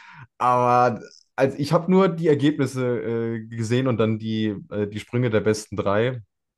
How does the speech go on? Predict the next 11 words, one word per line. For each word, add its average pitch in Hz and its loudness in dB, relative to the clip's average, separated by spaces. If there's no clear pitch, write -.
äh, 104 2
in 104 -2
unserer 101 -4
Eurosport-Übertragung, 110 -4
äh, 101 -6
aus 101 -8
Lugno, 113 -4
die 104 -6
wir 110 0
dann 101 0
hatten. 110 -6